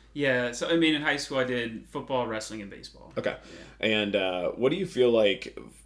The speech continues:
Speaker 2: wrestlers always seem to do really well in CrossFit, and one of the things that you're really known for is, is huge engine, right? You can really push yourself,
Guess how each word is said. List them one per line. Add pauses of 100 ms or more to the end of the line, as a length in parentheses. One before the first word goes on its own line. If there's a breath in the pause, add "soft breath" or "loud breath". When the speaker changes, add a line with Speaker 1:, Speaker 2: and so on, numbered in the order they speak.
Speaker 2:
wrestlers
always
seem
to
do
really
well
in
CrossFit,
and
one
of
the
things
that
you're
really
known
for
is,
is
huge
engine,
right?
You
can
really
push
yourself,